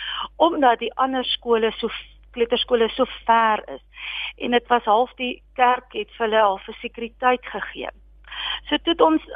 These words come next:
aanvanklik op baie klein skaal begin. Ons het, ehm, die eerste jaar, dink ek, was ons maar so twaalf kindertjies waarmee die skooltjie begin het. Maar ons het elke dag vir hierdie kindertjies, ehm, stimulerende lesse gegee, vir hulle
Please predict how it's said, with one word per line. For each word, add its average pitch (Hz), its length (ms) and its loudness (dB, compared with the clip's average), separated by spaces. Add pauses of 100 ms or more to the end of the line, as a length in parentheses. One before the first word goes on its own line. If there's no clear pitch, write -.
aanvanklik 285 560 2
op 247 100 -8
baie 262 280 2
klein 294 360 0
skaal 202 340 0
begin. 220 460 -2 (500)
Ons 247 180 0
het, 233 180 4
ehm, 226 260 4 (680)
die 233 120 -14
eerste 262 340 0
jaar, 233 220 4
dink 226 160 -8
ek, 247 120 -4
was 233 140 -6
ons 240 120 -6
maar 226 140 -2
so 226 180 -10
twaalf 247 400 4
kindertjies 202 540 -10
waarmee 190 300 -2
die 196 100 -6
skooltjie 202 460 -4
begin 233 360 0
het. 370 120 6 (600)
Maar 247 140 6
ons 269 80 2
het 302 140 -4
elke 285 340 4
dag 240 240 0
vir 247 100 -4
hierdie 214 240 -6
kindertjies, 233 520 -8 (320)
ehm, 196 300 -2 (580)
stimulerende 226 720 4
lesse 175 440 -2
gegee, 247 460 2
vir - 180 -2
hulle 220 160 0